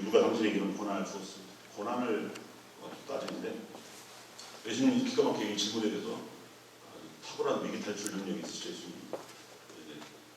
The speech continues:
그 당시에, 어, 지명 인지도가 꽤 높았던 세례대 요한을 어떻게 보면 이용해서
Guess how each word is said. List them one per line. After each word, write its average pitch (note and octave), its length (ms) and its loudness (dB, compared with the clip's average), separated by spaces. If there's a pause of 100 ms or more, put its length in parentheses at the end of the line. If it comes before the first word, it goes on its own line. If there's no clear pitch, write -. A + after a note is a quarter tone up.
(500)
그 - 80 0
당시에, F#2+ 480 2 (720)
어, E2 440 -2
지명 A#2 280 6 (240)
인지도가 A2 540 0
꽤 - 80 -2
높았던 - 500 -6 (160)
세례대 A2 400 0
요한을 - 340 0 (680)
어떻게 - 240 -8
보면 B2 160 -4 (420)
이용해서 G#2+ 380 0